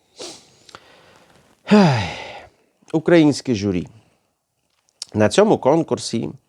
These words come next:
віддало максимальну кількість балів для іншої небінарної особи, але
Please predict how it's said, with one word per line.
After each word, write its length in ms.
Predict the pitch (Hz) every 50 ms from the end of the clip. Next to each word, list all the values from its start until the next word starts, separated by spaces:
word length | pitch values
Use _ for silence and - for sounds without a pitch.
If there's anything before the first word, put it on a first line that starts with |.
| _ _ _ _ _ _ _ _
віддало 680 | - 90 90 113 117 113 117 135 165 175 156 147 123
максимальну 800 | 104 113 117 117 - - - 120 113 123 139 143 151 135 117 107
кількість 720 | 95 - - 120 127 123 - - 98 92 - - - _ _ -
балів 640 | 95 87 82 120 127 165 185 175 165 156 147 143 147 _ _ _ _ _ _ _
для 220 | - 110 123 151 165
іншої 720 | - - 202 196 165 135 - - - 101 98 95 92 - -
небінарної 840 | 104 104 107 110 104 92 101 104 107 107 101 95 95 98 95 95
особи, 640 | 95 - - - - - 95 90 92 95 127 156 175 - _ _ _ _ _ _ _ _ _
але 280 | - 127 143 160 156